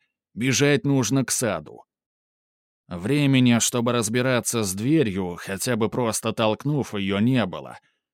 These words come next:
Конечно, существовала большая вероятность того,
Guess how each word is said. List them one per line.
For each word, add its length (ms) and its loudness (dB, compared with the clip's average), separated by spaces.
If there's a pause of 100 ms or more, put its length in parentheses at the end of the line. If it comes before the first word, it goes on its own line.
(400)
Конечно, 680 2
существовала 840 0
большая 580 0
вероятность 720 0
того, 520 0